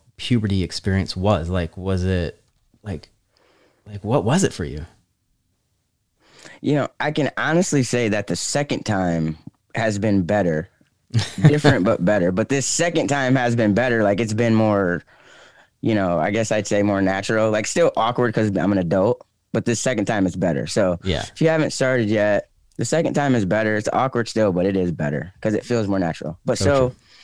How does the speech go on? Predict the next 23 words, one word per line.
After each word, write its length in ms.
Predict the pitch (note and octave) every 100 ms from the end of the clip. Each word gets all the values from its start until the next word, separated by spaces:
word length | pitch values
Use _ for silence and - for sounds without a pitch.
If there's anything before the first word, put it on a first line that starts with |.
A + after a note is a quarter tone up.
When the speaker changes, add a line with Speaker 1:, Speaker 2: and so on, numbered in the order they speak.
| - - -
Speaker 2:
mine 260 | E3 C4+
was 140 | D4 F#3
the 100 | E3+
worst. 720 | A#2+ B3 C#4 E2+ - - - _ _ _ _ -
I, 60 | - _ _ _ _ _ _ _ _
I 40 | D#3+
don't 160 | E3
know 100 | D#3
how, 180 | E3+ E3+ -
I 80 | -
mean, 260 | C3+ B2 A2
let's 340 | C3+ C#3 F#3+ E3
start 280 | D#3+ D#3+ -
there. 260 | C3 F2+ - - - - - -
<laughs> 180 | G3 - - - - - - - - - - - -
Uh, 260 | E3+ C3+ -
because 400 | F#3 F#3 A3+ G#3
it's 180 | G3 F3+
like, 440 | G3 G3 F#3 - - _ _ _ _ _ -
one, 760 | C#3 F3 G#3 F3 B2 A#2+ C3 - _ _ _ _ _ _ _ _ _ _ _ _ _ -
okay. 480 | A#2+ B2+ A#2 A2 - - _ _ _ _ -
<sighs> 60 | - - - - - - _ _ _ _ _ _ F#2
Speaker 1:
Mm-hmm. 280 | E2 E2+